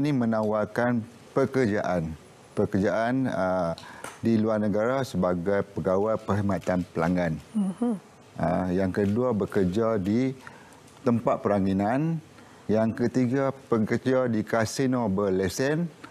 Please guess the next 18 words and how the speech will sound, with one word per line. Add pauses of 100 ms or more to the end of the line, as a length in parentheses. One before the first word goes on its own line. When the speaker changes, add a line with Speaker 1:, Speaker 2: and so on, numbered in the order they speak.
(220)
Speaker 1:
Dan
yang
keempat
adalah
jurubahasa. (800)
Dan
yang
kelima
adalah (720)
bekerja
di
sektor-sektor (240)
swasta
di (240)
sana. (240)
Speaker 2:
Hmm,
hmm,
hmm.